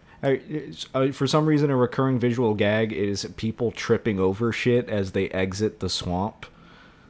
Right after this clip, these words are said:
'Cause there was the shot in the first one with, uh, Frank in the sack they put him in, tripping over the rocks. And now there's a shot of the general tripping over trash, uh, like a fucking trash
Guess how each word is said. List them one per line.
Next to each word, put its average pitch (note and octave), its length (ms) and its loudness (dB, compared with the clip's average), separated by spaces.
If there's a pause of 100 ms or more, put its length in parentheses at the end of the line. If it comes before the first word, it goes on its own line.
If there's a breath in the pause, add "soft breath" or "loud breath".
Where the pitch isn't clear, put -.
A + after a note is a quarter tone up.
(440 loud breath)
'Cause C3+ 220 2
there B2 160 2
was G#2+ 200 -2
the G#2+ 120 -2
shot G2+ 340 0
in G2 160 0
the G2+ 100 0
first G2+ 320 0
one G#2+ 200 2
with, F#2 240 -4
uh, E2 240 -2
Frank F#2+ 420 -4
in F2+ 260 -2
the E2+ 100 -2
sack E2+ 520 -4
they F2 120 -2
put F#2+ 220 -6
him F#2 140 -2
in, F#2 220 -4
tripping F#2 420 -4
over F2 140 -6
the E2+ 100 -6
rocks. E2 680 -6 (680 loud breath)
And E2+ 480 -2
now F2+ 280 -2
there's F2+ 260 -2
a F#2 80 -2
shot F2+ 380 -2
of E2 140 -6
the F2+ 60 -6
general F2+ 400 -2
tripping F#2 380 -4
over E2+ 180 -4
trash, F2 680 -4
uh, D#2+ 180 -8
like E2 160 -6
a - 60 -8
fucking - 380 -8
trash F2 460 -6